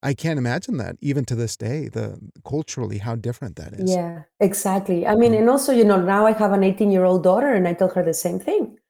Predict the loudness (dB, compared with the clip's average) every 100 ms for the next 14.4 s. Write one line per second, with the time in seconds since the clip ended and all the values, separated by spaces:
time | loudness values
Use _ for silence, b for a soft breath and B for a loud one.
0 | _ _ 2 4 4 4 4 4 4 2
1 | 4 4 4 0 0 0 2 4 4 2
2 | 0 2 0 -2 _ _ _ 2 4 4
3 | 2 2 4 2 2 4 4 4 2 0
4 | 0 0 2 2 2 0 -4 -2 0 2
5 | 2 -2 _ _ _ _ -2 2 2 2
6 | 2 4 4 4 4 4 2 0 0 0
7 | 2 2 2 2 0 -2 0 0 -4 _
8 | _ _ _ 0 4 4 2 0 -2 0
9 | 0 2 2 4 2 0 2 4 4 4
10 | 4 4 4 4 2 -2 -2 -2 0 -2
11 | -2 -2 -2 -2 -4 -6 -6 -8 -6 -6
12 | -2 4 6 6 6 6 4 4 2 0
13 | 2 2 2 2 0 0 -2 0 0 -2
14 | 0 2 2